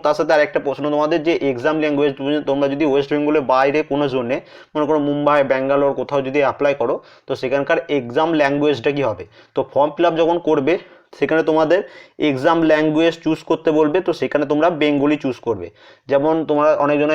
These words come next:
আশা করি গ্রুপ ডি রেলের এক্সাম দিয়েছো, তো সেখানে কেমন ছিল যে ইংলিশ প্লাস বেঙ্গলি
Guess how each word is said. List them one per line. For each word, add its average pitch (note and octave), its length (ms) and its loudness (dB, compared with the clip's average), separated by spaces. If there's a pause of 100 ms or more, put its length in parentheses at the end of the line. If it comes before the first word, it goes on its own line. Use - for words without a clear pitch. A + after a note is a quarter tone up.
আশা D3 160 0
করি D#3 120 2 (100)
গ্রুপ C#3+ 220 0
ডি D#3 80 2 (280)
রেলের C#3+ 280 2
এক্সাম C3+ 260 -2
দিয়েছো, C#3+ 260 0
তো D3 120 0
সেখানে C#3 300 -2
কেমন D3+ 260 0
ছিল D3+ 120 -2 (140)
যে F#3 60 2 (460)
ইংলিশ D#3+ 320 -2
প্লাস E3+ 160 2 (100)
বেঙ্গলি C#3+ 240 0